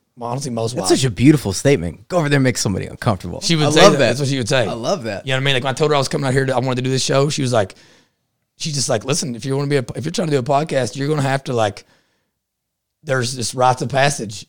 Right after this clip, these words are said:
Speaker 1: You're going to make, you're going to put some miles on the Suburban outside." You know what I mean? And so, like, she's got my four kids at the house, and I'm on the road. You know, so it's like, um, but I think most of us want that, and I think most spouses want that, but we just get into our lives and get into, like, the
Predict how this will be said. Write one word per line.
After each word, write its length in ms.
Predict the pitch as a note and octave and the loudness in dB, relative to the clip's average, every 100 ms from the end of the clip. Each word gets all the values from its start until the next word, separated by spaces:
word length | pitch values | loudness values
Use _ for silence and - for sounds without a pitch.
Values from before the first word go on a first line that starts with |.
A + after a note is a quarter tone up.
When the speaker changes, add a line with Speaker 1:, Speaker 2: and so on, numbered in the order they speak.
| - | -14
Speaker 1:
You're 160 | B2 | -4
going 140 | D3 C3+ | -2 -2
to 80 | B2 | 0
make, 240 | B2+ C3 | -2 -2
you're 60 | C3+ | -6
going 120 | C#3 | -4
to 60 | |
put 120 | D3 C3+ | -2 -2
some 120 | C3+ | 2
miles 300 | C3+ D3+ D3 | 4 6 4
on 80 | C#3 | 0
the 60 | |
Suburban 460 | B2 C3+ C#3+ C#3+ A#2+ | 0 4 6 6 4
outside." 460 | G#2 A#2+ G2 F#2 A#2 | 2 4 4 2 0
You 80 | |
know 60 | A#2+ | -2
what 60 | B2+ | 0
I 40 | |
mean? 120 | B2+ | 0
And 80 | B2+ | 0
so, 220 | B2 A#2+ | 0 2
like, 340 | A2+ G#2+ G2+ - _ _ _ _ _ _ _ | 4 2 0 -10 _ _ _ _ _ _ _
she's 120 | - | -12
got 100 | C#3 | -6
my 80 | A#2 | -4
four 180 | G#2+ C3 | -2 -2
kids 260 | A#2+ C#3 C#3 | 2 2 2
at 40 | |
the 60 | C3+ | 4
house, 340 | C3+ D3 - | 4 4 0
and 300 | C3+ A2 G#2 - _ _ _ - | -4 -4 -6 -10 _ _ _ -10
I'm 140 | B2 | -4
on 100 | A#2+ | -2
the 60 | A#2+ | 0
road. 360 | B2+ G#2 F#2 - _ _ | 0 0 -4 -12 _ _
You 120 | C3+ | -8
know, 160 | B2 A2+ | -4 -2
so 320 | A2+ B2 A2 | 0 0 0
it's 120 | G#2 | 0
like, 280 | B2 G#2+ G2+ | 0 -2 -2
um, 360 | G#2+ G2+ F#2+ G2+ _ _ _ _ D3 | -4 -4 -4 -10 _ _ _ _ -6
but 100 | D3 | -4
I 60 | |
think 200 | E3 D#3 | -2 -2
most 240 | C3 C#3 C#3 | 0 0 0
of 120 | A#2 | -2
us 120 | A2 | -4
want 280 | C3 A#2+ B2+ | -6 -8 -6
that, 340 | A2 G#2 A2+ _ _ _ _ - | -6 -6 -8 _ _ _ _ -6
and 80 | A#2+ | -2
I 60 | |
think 180 | C3 B2 | -2 -2
most 300 | A2+ A2 - _ _ _ | 0 -2 -4 _ _ _
spouses 580 | - - C3 C#3 C#3+ A#2 | -16 -4 0 2 0 -4
want 160 | A2+ A2 | -10 -4
that, 200 | G#2+ A#2 | -4 -4
but 60 | |
we 100 | A#2 | -6
just 160 | A2 G#2 | -6 -6
get 120 | A#2 | -6
into 160 | A2 G#2+ | -6 -4
our 100 | G#2 | -2
lives 340 | A2+ A#2 A#2 | 0 0 0
and 80 | A2 | -4
get 100 | A2 | -10
into, 180 | A2 G#2 | -10 -6
like, 160 | G#2 | -6
the 120 | F#2+ | -6